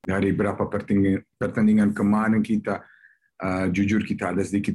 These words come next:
masalah di depan karena kita tidak ada striker yang murni dan kadang-kadang kita harus sacrifice pemain seperti Arsyad atau kemarin kita masuk <clears throat> pemain muda Hoki yang baru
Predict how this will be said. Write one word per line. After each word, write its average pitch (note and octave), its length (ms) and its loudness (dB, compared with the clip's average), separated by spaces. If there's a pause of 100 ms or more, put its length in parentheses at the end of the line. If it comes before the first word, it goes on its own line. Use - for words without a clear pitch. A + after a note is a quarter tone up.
masalah G2 400 -2
di F2 160 -4
depan G2+ 320 0
karena F#2 240 -4
kita F2 320 -6
tidak F2+ 400 0
ada F2+ 100 0 (680)
striker G#2+ 480 -4 (1200)
yang G2+ 240 0
murni A2 560 2 (440)
dan G#2 160 2
kadang-kadang G2 560 -4
kita G2+ 240 -4
harus G2 320 -4
sacrifice - 880 -6
pemain G2+ 320 0
seperti G2 480 -2
Arsyad G#2 480 -2
atau F#2 320 -6
kemarin G2 400 -2
kita G#2 240 -2
masuk G#2 400 0 (480)
<clears throat> C#3+ 360 2
pemain A#2 280 2
muda A2 400 0 (240)
Hoki A#2 480 0 (320)
yang G#2+ 480 2 (320)
baru G#2+ 240 -2